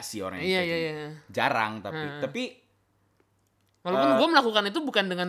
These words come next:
Speaker 2: berat ya. Gua suka, gua seneng
Speaker 1: Iya,
Speaker 2: dengan pekerjaan gua. Tapi
Speaker 1: iya,
Speaker 2: bukan
Speaker 1: ada juga,
Speaker 2: cita-cita gua,
Speaker 1: iya,
Speaker 2: anjing.
Speaker 1: makanya ada juga perta-, ada juga orang yang, yang, eh, kayak teman-teman lo, mereka telat, eh, nemuin cita-cita pengen jadi dokter setelah mereka masuk I P S.
Speaker 2: Hmm, hmm, hmm.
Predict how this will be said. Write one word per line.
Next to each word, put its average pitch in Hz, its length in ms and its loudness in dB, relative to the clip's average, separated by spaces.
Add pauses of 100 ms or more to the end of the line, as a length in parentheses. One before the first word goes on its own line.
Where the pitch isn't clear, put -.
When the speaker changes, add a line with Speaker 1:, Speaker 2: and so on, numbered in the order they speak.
Speaker 2:
berat 190 240 -2
ya. 160 160 0
Gua 220 160 -2
suka, 240 400 0
gua 208 80 2
seneng 214 320 -2
Speaker 1:
Iya, 226 160 4
Speaker 2:
dengan 156 80 4
pekerjaan 165 320 -2
gua. 156 240 -2
Tapi 196 240 -8
Speaker 1:
iya, 320 160 2
Speaker 2:
bukan - 80 2
Speaker 1:
ada - 80 0
juga, - 80 0
Speaker 2:
cita-cita 196 320 2
gua, 190 160 4
Speaker 1:
iya, - 80 8
Speaker 2:
anjing. 175 80 4
Speaker 1:
makanya 180 240 2
ada 156 160 -2
juga 196 160 -2
perta-, 156 280 -10 (120)
ada 131 160 0
juga 143 240 -4
orang 160 160 -4
yang, 135 120 -6 (520)
yang, 127 200 -2 (1800)
eh, 113 440 -2 (200)
kayak 117 160 -6
teman-teman 120 340 -6
lo, 127 180 0 (380)
mereka 127 320 -4
telat, 131 400 -4 (640)
eh, 107 320 -4
nemuin 110 320 -8
cita-cita 113 400 -8
pengen 113 240 -6
jadi 101 160 -10
dokter 98 480 -6
setelah 104 320 -6
mereka 101 160 -10
masuk 98 240 -10
I 98 80 -18
P - 80 -20 (240)
S. - 240 -18
Speaker 2:
Hmm, 151 80 -16
hmm, 139 240 -12
hmm. 139 200 -16